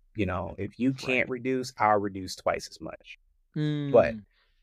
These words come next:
Speaker 1: you know, like, it can't be a thing of, like, "Well, I reduce and you did nothing, so you're the enemy." You know, we really
Speaker 2: Sure.
Speaker 1: have to be there for each other right now.
Speaker 2: Absolutely. No, and I think I've,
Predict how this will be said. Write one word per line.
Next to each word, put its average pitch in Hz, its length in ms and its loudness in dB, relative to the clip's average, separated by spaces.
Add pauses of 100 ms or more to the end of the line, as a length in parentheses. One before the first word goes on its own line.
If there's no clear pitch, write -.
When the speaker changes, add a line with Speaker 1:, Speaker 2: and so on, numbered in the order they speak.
(160)
Speaker 1:
you 117 160 2
know, 98 220 4
like, 87 340 -4
it 107 160 -4
can't 110 300 -2
be 98 140 -2
a 90 80 -4
thing 92 260 -6
of, 80 120 -8
like, - 180 -12
"Well, 113 120 2
I 139 100 6
reduce 107 420 -2
and 98 80 -6
you 110 60 -4
did 98 200 -2
nothing, 90 360 -2
so - 140 -4
you're 95 60 -2
the - 120 -6
enemy." - 460 -10
You 104 140 -2
know, 92 200 -2
we 101 160 0
really 98 260 2
Speaker 2:
Sure. - 20 2
Speaker 1:
have 90 200 0
to - 60 -20
be 92 140 -8
there 85 180 0
for - 120 -8
each - 200 -8
other - 200 0
right - 180 -8
now. - 140 -18 (680)
Speaker 2:
Absolutely. 95 640 -2
No, 120 260 4
and 110 100 0
I 107 80 -4
think 117 300 -8 (140)
I've, 113 200 2